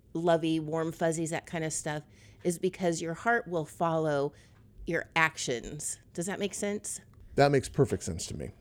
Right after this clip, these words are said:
Speaker 2: And that's actually an incredibly important principle because a lot of individuals out there believe that their feelings are reality. If I feel a certain way,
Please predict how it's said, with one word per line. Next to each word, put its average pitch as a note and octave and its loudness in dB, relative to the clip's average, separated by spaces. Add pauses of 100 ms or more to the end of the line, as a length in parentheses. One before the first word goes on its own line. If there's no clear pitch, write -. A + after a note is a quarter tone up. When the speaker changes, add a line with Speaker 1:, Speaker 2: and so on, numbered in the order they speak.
Speaker 2:
And A#2 2
that's B2 2
actually A#2+ 2
an G#2 2
incredibly A2+ 2
important G#2 0
principle F#2 0
because F#2+ -2
a F2+ 0
lot A2+ 8
of B2+ 6
individuals A#2 2
out G2+ 0
there G2 2
believe G#2 -2 (560)
that A2 -2
their A2 4
feelings A#2+ 2
are G#2+ 2
reality. G2+ 2 (400)
If - -2
I G#2+ 2
feel E3+ 4
a D#3 4
certain C3+ 2
way, G#2 4